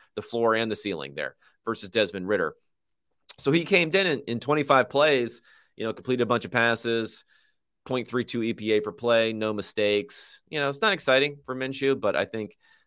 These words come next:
um, he's really a backup that more, more people should have been interested in this year. Okay, Jacksonville, Kansas City. Ugly game for what would have been, like,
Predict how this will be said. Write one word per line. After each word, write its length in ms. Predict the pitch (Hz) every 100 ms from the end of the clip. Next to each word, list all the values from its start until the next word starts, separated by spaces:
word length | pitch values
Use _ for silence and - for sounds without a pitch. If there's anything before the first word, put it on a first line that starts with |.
| _ -
um, 440 | 92 90 85 85 _ _ _ _ _ _ _ _
he's 240 | - 131 110
really 260 | 131 123
a 60 | 104
backup 560 | 104 104 104 92 - _ 90
that 180 | 87 - -
more, 340 | 107 107 104 -
more 140 | 113
people 220 | 101 98
should 160 | 95 95
have 60 | 90
been 100 | 90
interested 340 | 90 - 90
in 140 | 85
this 180 | 80 -
year. 220 | 90 - _ _ _ _ _ _ _ _ - -
Okay, 140 | 135
Jacksonville, 460 | 135 147 156 160 143
Kansas 360 | 143 131 110 -
City. 420 | 131 123 127 -
Ugly 240 | 190 214 139
game 420 | 113 120 143 139
for 480 | 117 113 110 104 98
what 300 | 101 98 98
would 120 | 107
have 100 | 95
been, 200 | 104 98
like, 340 | 92 85 -